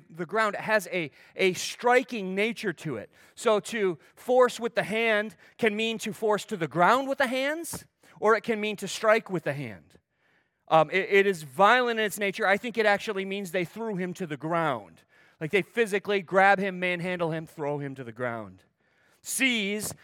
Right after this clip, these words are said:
is to hold fast, physically constrain, or subdue. They throw him to the ground and make sure he can't get up, make sure he cannot move. Jesus here in this text is certainly violently taken into custody by the Greek words that are used here.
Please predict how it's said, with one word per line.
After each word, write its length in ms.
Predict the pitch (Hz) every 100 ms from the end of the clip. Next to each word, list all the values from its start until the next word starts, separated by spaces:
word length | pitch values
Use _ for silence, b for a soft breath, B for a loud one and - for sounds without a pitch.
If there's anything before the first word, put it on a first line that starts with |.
| b
is 120 | 180
to 80 | 190
hold 260 | 208 208 165
fast, 320 | 196 185 -
physically 320 | 190 170 185
constrain, 560 | - 180 160 - 165 160
or 60 |
subdue. 440 | - 165 156 226 170
They 240 | 180 160 b b
throw 220 | 208 185
him 80 | 190
to 80 |
the 80 | 175
ground 280 | 147 139 165
and 60 | 135
make 140 | 123
sure 140 | -
he 60 | 131
can't 260 | 151 147 135
get 120 | 170
up, 160 | 175
make 140 | 123 123
sure 160 | 143
he 120 | 131 123
cannot 460 | - 120 113 104
move. 580 | 113 135 120 104 90 _ _ b b b b
Jesus 420 | 135 196 180 - -
here 240 | 190 190
in 80 | 180
this 180 | 180 -
text 420 | 196 180 - -
is 240 | 170 143 - b b b _
certainly 960 | - - 247 240 185 190 170 160 147 -
violently 960 | 113 - 202 202 196 165 151 151 143 -
taken 560 | 160 139 151 139 139 -
into 180 | 135 135
custody 680 | - - 170 - 147 123 123
by 260 | 131 139
the 300 | 131 135 139 - _ _ _
Greek 340 | _ 165 175 -
words 480 | 127 110 107 107 -
that 160 | 131 120
are 100 | 110
used 360 | 107 107 95 -
here. 300 | 104 87